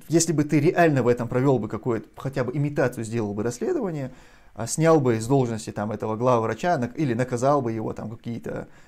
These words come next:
меры, а, воздействия на него, взыскания дисциплинарного и так далее. Если бы ты что-то такое сделал бы,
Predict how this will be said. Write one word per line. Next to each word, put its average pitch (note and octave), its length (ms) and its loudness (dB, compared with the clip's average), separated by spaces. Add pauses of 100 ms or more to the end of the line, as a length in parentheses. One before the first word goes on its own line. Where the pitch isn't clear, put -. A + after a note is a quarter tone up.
меры, A#2+ 500 -2
а, A#2 280 -10
воздействия B2+ 480 -4
на A#2 60 -6
него, A2 200 -6
взыскания A#2 880 -6
дисциплинарного A#2 680 -8
и B2 80 -14
так A#2+ 140 -6
далее. A#2 300 -6 (320)
Если F3 200 0
бы F#3 120 0
ты F#3+ 80 -4
что-то G3 280 -2
такое D#3 420 2
сделал E3 420 0
бы, - 220 -8